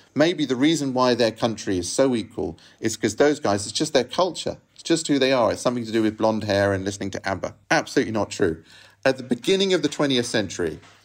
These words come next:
people were fleeing Scandinavia, fleeing from famine, okay, in a situation analogous to the, the Irish fleeing from the British imposed hunger there.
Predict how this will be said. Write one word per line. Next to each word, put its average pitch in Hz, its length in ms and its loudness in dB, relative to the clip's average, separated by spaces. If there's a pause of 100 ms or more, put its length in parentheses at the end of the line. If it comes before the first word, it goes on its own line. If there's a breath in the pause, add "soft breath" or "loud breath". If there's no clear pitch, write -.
(380 soft breath)
people 170 320 2
were 147 100 4
fleeing 135 800 0
Scandinavia, 95 800 -4 (220)
fleeing 107 720 0
from - 200 -8
famine, 92 520 -2 (600)
okay, 101 260 -2
in 117 100 2
a 117 80 0
situation 123 520 2
analogous 117 640 0
to 104 140 -4
the, 95 340 -2
the 110 120 0
Irish 104 520 0 (160)
fleeing 82 560 -6
from 98 140 -6
the 95 80 -4
British 92 320 -2
imposed 87 540 -6 (320 soft breath)
hunger 90 560 -2
there. 90 360 -2